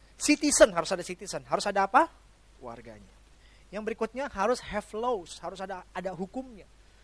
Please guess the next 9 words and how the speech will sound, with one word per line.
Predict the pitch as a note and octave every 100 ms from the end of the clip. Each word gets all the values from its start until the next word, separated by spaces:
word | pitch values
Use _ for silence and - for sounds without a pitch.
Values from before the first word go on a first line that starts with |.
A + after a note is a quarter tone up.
| -
Nah, | A#3+
kebetulan | A3 B3 F#4+ A3+ G#3
kalau | G3+ G3+
di | F#3 G3 G#3+ -
kerajaan | G3+ F3+ E3 F#3
Allah, | F#3+ D#3 -
hukumnya | E3+ - F3 F#3 A#3+
apa? | C3+ - - - - A#3
Alkitab. | A3+ G#3 A3